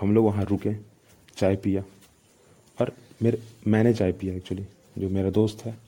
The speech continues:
उसने जो है कोल्ड ड्रिंक पिया। पीने के बाद जो है हम लोग वापस जो है घर की ओर निकल पड़े उस जूते के साथ।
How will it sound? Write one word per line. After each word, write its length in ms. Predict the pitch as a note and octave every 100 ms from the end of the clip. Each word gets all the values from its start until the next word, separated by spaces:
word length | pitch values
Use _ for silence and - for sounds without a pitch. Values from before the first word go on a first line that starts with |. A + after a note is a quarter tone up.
| -
उसने 260 | - A2
जो 100 | G2+
है 80 | A2 - - _ -
कोल्ड 200 | G2 F#2+
ड्रिंक 180 | G2 F#2
पिया। 180 | F#2+ F#2+ - - - _ - _
पीने 200 | G#2 G#2
के 120 | G#2+ G#2
बाद 180 | G2
जो 120 | F#2+ F#2+
है 60 |
हम 100 | F#2+
लोग 100 | F#2+
वापस 260 | G2 F#2+ G#2
जो 140 | G2
है 100 | G2
घर 220 | F#2 F#2
की 120 | F#2 G2+
ओर 100 | G2
निकल 260 | F#2+ F2+
पड़े 220 | F2 F#2 F#2+ - _ _ _ _ _ _ _ _ _ -
उस 120 | G2
जूते 340 | F2+ F#2 G#2 A2+
के 140 | B2
साथ। 440 | - D2+ D#2+ -